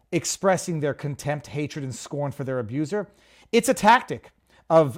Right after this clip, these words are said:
uh, sociopathic, narcissistic, whatever you wanna call them, people. It's, it's, it's the Darvo to some extent. Defense, attack, reversal of victim. Uh, and, you know,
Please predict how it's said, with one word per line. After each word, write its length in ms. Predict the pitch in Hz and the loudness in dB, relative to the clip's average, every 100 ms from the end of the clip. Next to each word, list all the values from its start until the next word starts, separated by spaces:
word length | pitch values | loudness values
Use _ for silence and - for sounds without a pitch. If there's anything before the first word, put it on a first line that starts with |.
| - | -2
uh, 360 | 156 143 139 131 | 2 4 2 0
sociopathic, 1000 | 127 - 185 165 170 147 - 170 165 123 | -6 -2 0 2 0 -2 0 -2 -2 -4
narcissistic, 640 | 147 156 - 120 143 151 | -2 -2 -4 -10 -8 -6
whatever 200 | 143 147 | -4 -2
you 60 | 143 | -2
wanna 140 | 131 | -6
call 240 | - 143 135 | -4 -2 -2
them, 120 | 110 | -4
people. 380 | 113 131 - - _ - | -8 -8 -10 -20 _ -6
It's, 180 | 185 - | -6 0
it's, 280 | 202 - - - | -2 -2 -14 -4
it's 160 | 220 - | -2 0
the 140 | 170 | -2
Darvo 440 | 139 185 254 131 - - | 6 6 6 2 -10 -12
to 80 | 135 | -4
some 180 | 156 127 | -2 -2
extent. 380 | - 117 85 _ - - | -8 -12 -14 _ -14 -4
Defense, 760 | 139 - 208 226 285 - - _ _ _ _ _ _ _ _ _ _ - | -4 -2 -2 -2 -4 -14 -16 _ _ _ _ _ _ _ _ _ _ -8
attack, 540 | 160 - 170 160 - _ _ _ - | -8 2 4 4 0 _ _ _ -6
reversal 580 | 143 139 147 135 160 143 | 0 2 2 0 -2 -4
of 120 | 131 | -4
victim. 360 | 113 - 82 _ _ _ _ _ _ _ _ - _ _ _ _ _ | -6 -10 -20 _ _ _ _ _ _ _ _ -20 _ _ _ _ _
Uh, 140 | 139 147 | 0 2
and, 160 | 147 147 | 2 -2
you 200 | 131 | -4
know, 60 | 127 | -10